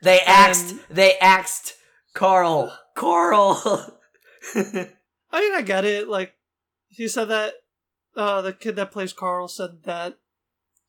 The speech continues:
Speaker 2: uh, school was interfering with his acting, and, like, uh, he feels like he was doing a bad job acting because he was focusing on school, and, like, I get it, but,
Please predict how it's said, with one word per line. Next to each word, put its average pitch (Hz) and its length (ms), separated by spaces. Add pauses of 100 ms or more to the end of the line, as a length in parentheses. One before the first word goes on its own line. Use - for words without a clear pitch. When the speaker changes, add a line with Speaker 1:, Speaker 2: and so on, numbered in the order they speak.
Speaker 2:
uh, 180 220
school 202 440
was 185 180
interfering 180 640
with 175 100
his 170 180
acting, 165 680
and, 156 360
like, 156 320 (1400)
uh, 160 540 (340)
he 202 120
feels 185 360
like 175 300
he - 320
was 180 200
doing 175 640 (180)
a 190 100
bad 175 340
job 165 360
acting 170 520
because 165 800 (260)
he - 180
was 165 160
focusing 175 540
on 151 180
school, 170 600
and, 156 160 (840)
like, 202 140
I 220 100
get 165 240
it, 190 340
but, 170 420